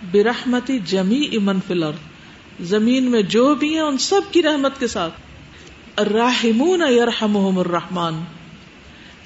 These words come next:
رحم کرنے والوں پر رحمان رحم کرتا ہے۔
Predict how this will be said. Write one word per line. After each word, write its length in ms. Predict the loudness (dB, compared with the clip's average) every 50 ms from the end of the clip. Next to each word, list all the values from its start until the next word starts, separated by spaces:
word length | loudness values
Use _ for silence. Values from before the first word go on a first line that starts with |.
| -4 -2
رحم 360 | 0 0 2 0 0 0 0 0
کرنے 280 | 0 0 2 2 2
والوں 420 | 2 2 2 2 2 2 2 0 0 0
پر 140 | 0 0 2
رحمان 440 | 2 0 2 2 2 2 0 0 0
رحم 280 | -2 -2 -2 -4 -6
کرتا 400 | -4 -4 -4 -4 -4 -6 -8 -8
ہے۔ 140 | -8 -12 -18